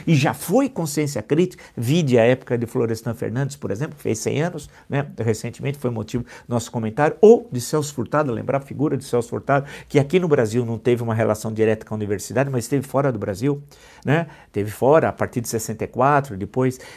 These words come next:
e passou por grandes universidades na Europa, no Oriente, né? E aí, não tem. É, a, a, a, e a elite política? A elite política pouco faz também,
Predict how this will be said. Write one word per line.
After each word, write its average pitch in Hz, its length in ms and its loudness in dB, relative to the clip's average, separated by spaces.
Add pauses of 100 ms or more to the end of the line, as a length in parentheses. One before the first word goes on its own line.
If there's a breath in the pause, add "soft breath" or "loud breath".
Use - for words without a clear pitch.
e - 80 -6
passou 147 400 2
por 143 140 -4
grandes 135 300 2
universidades 110 720 -2
na 107 100 -6
Europa, 123 560 2
no 113 120 -6
Oriente, 120 580 0
né? 160 240 -2 (180 loud breath)
E 220 80 0
aí, 220 320 0 (840 soft breath)
não 226 160 -2
tem. 185 500 0 (680 soft breath)
É, 139 200 -2
a, - 240 -6 (100)
a, 113 720 -4
a, - 400 -8
e 190 80 2
a 233 60 4
elite 180 260 2
política? 123 540 0
A - 20 2
elite 247 220 -2
política 220 380 -4
pouco 202 280 0
faz 196 380 -6
também, 185 400 -4